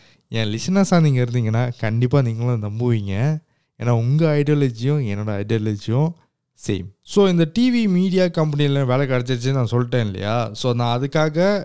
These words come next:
என் ஜாமான்லாம் தூக்கிட்டு, என்னோட பொட்டி படைக்கெல்லாம் எடுத்துட்டு நான் கேலுக்கு போனோம். மலேசியாவோட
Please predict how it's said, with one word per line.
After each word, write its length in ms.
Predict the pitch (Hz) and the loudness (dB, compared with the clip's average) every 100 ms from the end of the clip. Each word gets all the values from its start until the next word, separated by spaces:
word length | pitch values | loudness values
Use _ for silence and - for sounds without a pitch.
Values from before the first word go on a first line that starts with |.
| - _ - 120 | -8 _ -8 -4
என் 1200 | 117 113 110 107 104 101 101 104 107 - 98 110 | -2 -2 -2 -4 -4 -6 -6 -8 -10 -12 -12 -4
ஜாமான்லாம் 680 | 123 139 143 135 135 135 | 2 4 4 2 0 -2
தூக்கிட்டு, 420 | 131 127 123 117 123 | -4 -4 -4 0 -2
என்னோட 240 | 117 104 104 | -2 -6 -6
பொட்டி 320 | 139 127 - | -6 -4 -6
படைக்கெல்லாம் 500 | 131 127 123 127 127 | -4 -6 -4 -2 0
எடுத்துட்டு 420 | 117 113 110 120 120 110 | -2 -4 -2 -2 -2 -4
நான் 260 | 104 101 | -6 -8
கேலுக்கு 460 | - 123 135 135 113 | -4 0 2 2 -2
போனோம். 340 | 107 107 110 104 | -4 -2 -2 -2
மலேசியாவோட 460 | 110 127 139 113 | 0 0 0 -2